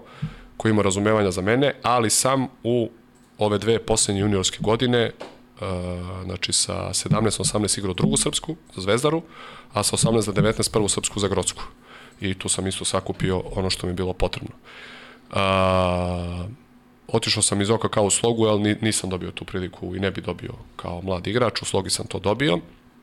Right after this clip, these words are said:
A, napravio sam u svojoj karijeri određeni broj grešaka, a, koje su me skupo koštale da možda uradim nešto više. I jedna od tih je odlazak iz Partizana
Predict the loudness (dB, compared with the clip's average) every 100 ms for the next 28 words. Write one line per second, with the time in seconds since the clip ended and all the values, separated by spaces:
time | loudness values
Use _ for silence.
0 | -20 -20 _ -14 -14 -14 -20 -18 -20 -20
1 | -20 -20 -20 -6 0 2 4 4 4 4
2 | 4 4 2 2 2 4 2 4 2 2
3 | 4 4 4 4 2 -2 -12 -20 -20 -6
4 | -2 2 4 4 4 2 2 0 -2 -6
5 | -12 -16 -20 -20 _ -14 -8 -6 -6 -10
6 | -12 -6 -2 -2 -2 -2 -2 -4 -4 -2
7 | -2 0 0 0 0 0 0 2 2 2
8 | -2 -4 -2 -2 -2 -2 -4 -2 -2 -4
9 | -8 -8 -2 0 0 -2 -8 -20 -20 -20
10 | -18 -20 -20 -20 -16 -4 2 4 4 2
11 | 2 2 0 0 2 2 2 -2 -4 -2
12 | 0 -2 -4 -6 -4 -4 -4 0 2 4
13 | 2 0